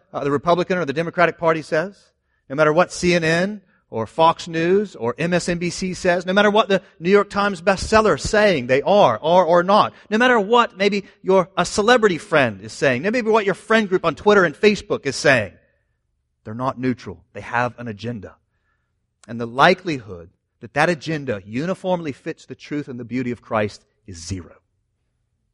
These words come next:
You just gotta know that. Just be aware of that. Just by constantly recognizing that reality, we can keep a lot of darkness out of us and put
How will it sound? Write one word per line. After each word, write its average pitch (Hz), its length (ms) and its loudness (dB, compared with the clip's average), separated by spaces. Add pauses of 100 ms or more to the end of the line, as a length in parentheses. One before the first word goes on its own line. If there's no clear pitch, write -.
(220)
You - 80 -20
just - 140 -18
gotta 147 180 0
know 156 220 4
that. 101 180 -10 (540)
Just 190 120 -18
be 208 80 0
aware 156 400 4
of 101 100 -2
that. - 220 -20 (1500)
Just 175 200 -4
by 190 120 2
constantly 190 520 -2
recognizing 131 840 -2 (680)
that 135 200 0
reality, 143 480 4
we 120 140 -12
can 143 160 -10 (200)
keep 220 220 -2
a 185 40 -4
lot 170 200 4
of 147 140 -2
darkness 175 420 -2
out 165 160 2
of 185 100 -2
us 226 220 -8
and 147 160 -14
put 185 240 -8